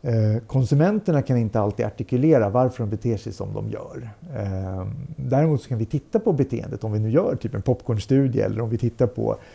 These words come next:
eh, vad är det man letar efter för information i en digital värld och i en, kontra en fysisk värld och så. Och det vi ser traditionellt sett nu kan ju vara så att i,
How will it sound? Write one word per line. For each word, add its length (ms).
eh, 420
vad 240
är 40
det 60
man 140
letar 300
efter 220
för 120
information 500
i 100
en 220
digital 500
värld 300
och 100
i 40
en, 160
kontra 220
en 60
fysisk 440
värld 260
och 80
så. 200
Och 80
det 80
vi 100
ser 520
traditionellt 460
sett 180
nu 120
kan 160
ju 60
vara 240
så 120
att 220
i, 320